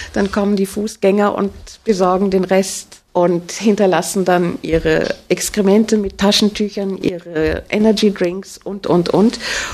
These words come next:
Und die haben auch kein Verständnis, was es heißt, was ist ein gesunder Waldboden. Wir können unserem Nachhaltigkeitsgebot in dieser Hinsicht nicht nachkommen.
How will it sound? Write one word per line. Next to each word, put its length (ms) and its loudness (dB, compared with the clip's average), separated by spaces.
Und 180 2
die 120 2
haben 240 -2
auch 200 -6
kein 220 0
Verständnis, 640 0
was 160 -2
es 140 -8
heißt, 540 -2
was 320 -6
ist 500 -8
ein 160 -2
gesunder 480 -2
Waldboden. 720 -8
Wir 200 2
können 320 0
unserem 260 -2
Nachhaltigkeitsgebot 1120 -4
in 80 -2
dieser 240 0
Hinsicht 380 -2
nicht 240 -8
nachkommen. 580 -4